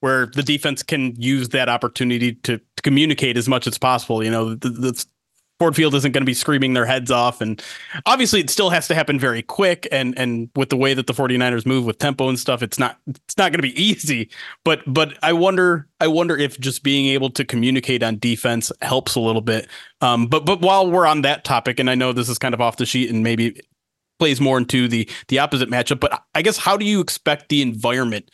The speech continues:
to be like at Levi's Stadium for this game? 'Cause I'm already, I'm already he-, starting to hear, like, estimates of maybe, like, twenty percent Lions fans in, in, in Santa Clara, which would be pretty impressive <laughs> travel for, for a conference championship game.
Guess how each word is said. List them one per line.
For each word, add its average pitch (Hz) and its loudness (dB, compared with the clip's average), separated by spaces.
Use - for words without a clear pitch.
to 143 0
be 131 2
like 117 0
at 143 0
Levi's 120 0
Stadium 117 0
for 120 0
this 117 -2
game? 120 0
'Cause 120 -2
I'm 135 2
already, 214 2
I'm 190 2
already 285 2
he-, 208 0
starting 208 0
to 151 0
hear, 202 0
like, 135 0
estimates 147 -2
of 139 0
maybe, 135 2
like, 156 0
twenty 123 -2
percent 151 -2
Lions 156 0
fans 113 -2
in, 120 0
in, 120 2
in 120 0
Santa 117 0
Clara, 117 0
which - -2
would 123 -2
be 139 0
pretty 254 2
impressive 160 2
<laughs> - -
travel 160 2
for, 139 0
for 135 0
a 117 -2
conference 135 -4
championship 123 -2
game. 95 -4